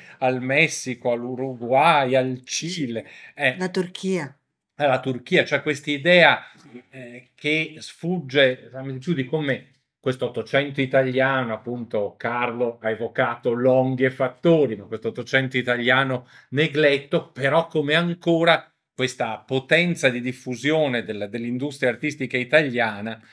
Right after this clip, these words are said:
Speaker 1: toccasse veramente i cinque continenti. E, eh, un'impresa meritoria perché fa conoscere tante cose, ma anche perché, e mi lego di nuovo a una cosa che diceva Carlo prima, quest'idea anche della tutela e della salvaguardia, perché queste opere, non neghiamocelo,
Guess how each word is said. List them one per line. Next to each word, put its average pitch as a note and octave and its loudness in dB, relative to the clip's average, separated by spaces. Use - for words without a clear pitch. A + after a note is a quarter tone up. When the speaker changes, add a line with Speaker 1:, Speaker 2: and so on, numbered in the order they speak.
Speaker 1:
toccasse C3 -2
veramente B2 -2
i B2 -10
cinque A#2+ -8
continenti. A2 -10
E, F3 4
eh, A2 -8
un'impresa F3+ 0
meritoria F3+ 2
perché A#2 -6
fa A#2 -4
conoscere D#3 -2
tante C3+ -2
cose, F3+ 2
ma B2+ -2
anche D3+ -2
perché, D3+ 2
e A#2+ -6
mi B2 -4
lego D3 -2
di C#3 -4
nuovo D3+ -2
a C3+ -4
una B2+ -8
cosa C3+ -2
che B2+ -4
diceva B2+ -8
Carlo C3+ -2
prima, E3+ 0
quest'idea C#3 2
anche A#2 -8
della A2 -6
tutela G#2 -2
e - 4
della G2 -4
salvaguardia, G2+ -2
perché G#2+ -6
queste A#2+ 0
opere, A#2+ 2
non G#2+ -6
neghiamocelo, A2 -6